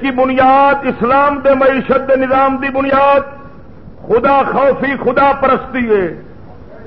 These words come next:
اشتراکیت دے اندر مادہ پرستی اور دنیا پرستی ہے۔ اسلامی نظام ایک دینی نظام معیشت ہے، اور اے لانتی نرا لا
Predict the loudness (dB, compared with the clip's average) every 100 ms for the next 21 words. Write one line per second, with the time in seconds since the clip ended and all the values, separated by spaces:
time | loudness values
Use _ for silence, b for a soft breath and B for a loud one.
0 | -2 0 0 0 0 2 0 -4 -2 -2
1 | 0 0 0 2 0 0 -4 -14 -20 -20
2 | -14 -4 0 2 2 0 2 0 0 -2
3 | 0 2 2 2 -2 2 2 2 0 0
4 | -2 -6 0 2 2 -2 -10 -20 -20 -20
5 | -20 -20 -20 -20 -20 -20 -20 -20 -20 -20
6 | -20 -20 -4 -2 0 2 4 2 0 -2
7 | 0 2 2 2 2 2 0 -6 -4 -2
8 | 0 0 0 0 2 2 2 2 2 2
9 | 2 0 2 2 4 2 -2 -10 -14 -12
10 | -12 -12 -12 -12 -10 -10 -10 -10 -10 -12
11 | -6 0 2 2 2 4 6 6 4 2
12 | 0 -4 -2 0 2 4 4 6 6